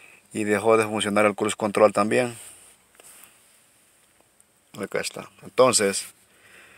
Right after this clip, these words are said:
este, yo previamente ya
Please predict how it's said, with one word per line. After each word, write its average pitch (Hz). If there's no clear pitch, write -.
este, 104
yo 120
previamente 135
ya 113